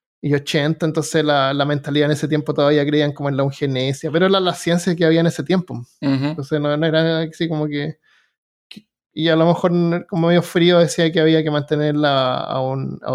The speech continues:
Speaker 1: cin-, cin-, quinientos mi-, mil mi-, quinientos millones máximo, entonces,
Speaker 2: Quinientos millones máximo.
Speaker 1: como que algunos decían que apelaba así como a exterminar gente, qué diablo. <laughs>
Speaker 2: Ajá.
Speaker 1: Entonces,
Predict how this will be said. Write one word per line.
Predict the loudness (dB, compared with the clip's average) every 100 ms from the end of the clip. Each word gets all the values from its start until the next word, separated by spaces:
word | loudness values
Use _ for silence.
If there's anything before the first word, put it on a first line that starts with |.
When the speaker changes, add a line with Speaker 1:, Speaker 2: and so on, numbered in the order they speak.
| -4
Speaker 1:
cin-, | -6 -8 -10 _ _
cin-, | _ -10 -8
quinientos | -6 -4 -4 -4 -4
mi-, | -2 -4 -6
mil | -4 -2 -2
mi-, | -4 -8
quinientos | _ -4 -2 -2
millones | -2 0 0 0
máximo, | -2 -2 -6 -10 -6
entonces, | -4 -4
Speaker 2:
Quinientos | -4 -2
millones | -2 -2 0
máximo. | -2 -2 0
Speaker 1:
como | 2
que |
algunos | 2 4 2
decían | 2 0 0
que | 0
apelaba | 0 2 2 0
así | -2 -4
como | -2 -2
a | -4
exterminar | -4 -4 -2 -4 -4 -4 -8
gente, | -6 -2 2 2 0 -2
qué | -2
diablo. | 2 2 0 -6 -12 _ -18 -4
<laughs> | -4 -4 _
Speaker 2:
Ajá. | -4 -4 -6 -10 _ _
Speaker 1:
Entonces, | -2 -2 2 4 6 6 4 4 2 0 -4